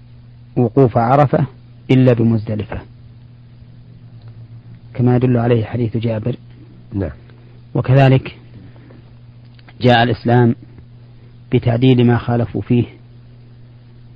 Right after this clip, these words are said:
Speaker 1: حيث كانوا ينصرفون من عرفة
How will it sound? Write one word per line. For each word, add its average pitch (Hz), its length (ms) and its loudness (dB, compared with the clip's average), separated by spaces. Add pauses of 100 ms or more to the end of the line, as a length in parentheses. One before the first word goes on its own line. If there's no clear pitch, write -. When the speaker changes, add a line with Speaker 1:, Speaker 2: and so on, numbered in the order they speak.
(180)
Speaker 1:
حيث 123 240 -4
كانوا 127 600 2 (800)
ينصرفون 123 680 0
من 117 100 0
عرفة 120 420 -2